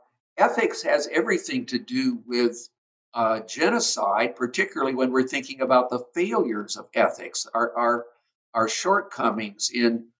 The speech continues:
living up to the ethical standards that, uh, we thought,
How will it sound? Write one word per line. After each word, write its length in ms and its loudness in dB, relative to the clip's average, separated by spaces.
living 340 0
up 280 4
to 200 -2
the 360 2
ethical 580 2
standards 960 -2
that, 400 -2
uh, 340 2
we 220 2
thought, 680 0